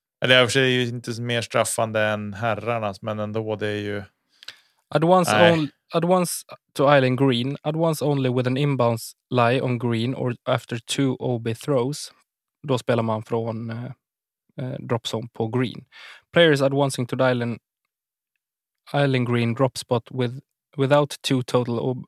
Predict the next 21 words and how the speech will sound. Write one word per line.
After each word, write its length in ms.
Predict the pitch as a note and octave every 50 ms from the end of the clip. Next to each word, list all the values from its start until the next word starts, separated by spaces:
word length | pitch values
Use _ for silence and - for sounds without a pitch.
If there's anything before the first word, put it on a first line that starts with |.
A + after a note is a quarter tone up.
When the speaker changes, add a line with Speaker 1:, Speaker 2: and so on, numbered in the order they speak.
| _ _ -
Speaker 2:
O 160 | C#3 B2+ A#2+
B 160 | A#2+ B2 A#2+
throws. 480 | A#2 - C3+ C#3 D3 D#3+ E3+ - - - - - -
Receive 400 | C3+ - - - D3+ D3 C#3 B2+
a 40 | -
two 300 | - - C#3+ C#3 C#3 B2 - _ _ - - -
throw 200 | - C3 B2 A#2+
penalty 500 | - - - C#3+ C3+ B2 A#2+ - - A#2+
for 220 | - - A#2+ - -
any 280 | C3+ C3+ C3 B2 A2
of 200 | - A#2 A#2 A#2
the 180 | A2+ A2+ A#2 - _ _ _ _ - - _ _ _ _ -
two 240 | - C3+ B2 A#2
O 100 | B2 C3
B 180 | B2 A#2+ B2+ B2+
throws 480 | - - - A#2 A2+ A#2+ C3 C#3 - - - C3
that 160 | C3+ A#2 A2+
they 120 | A#2 A#2 A2+
did 240 | A#2 B2 A#2 A#2
not 180 | A#2+ A#2+ A#2+ A#2+ _ -
make. 580 | A#2 A2+ A2+ A#2+ D3 F3+ - _ _ - -